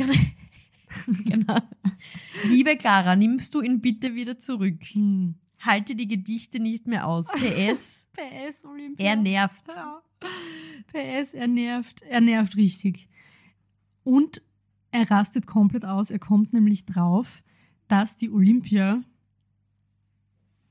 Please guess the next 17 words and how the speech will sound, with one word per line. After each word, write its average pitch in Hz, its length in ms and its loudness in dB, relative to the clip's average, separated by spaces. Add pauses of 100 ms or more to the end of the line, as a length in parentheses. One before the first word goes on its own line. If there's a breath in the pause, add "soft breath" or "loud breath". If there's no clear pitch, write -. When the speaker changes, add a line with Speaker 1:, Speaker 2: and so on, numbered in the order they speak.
(240)
Speaker 2:
gar 220 120 2
kein 233 200 6
Mensch 208 300 4
ist. - 280 -2 (880)
Speaker 1:
Dass 180 140 0
die 170 100 -4
Olymp-, 202 340 2
was 165 280 -2
ist, - 240 -4
sie 165 200 -2
ist - 140 -4
kein 165 240 4
Mensch. 156 480 4
Speaker 2:
Sie 220 140 0
ist - 160 -2
kein 208 280 2
Mensch. 190 400 0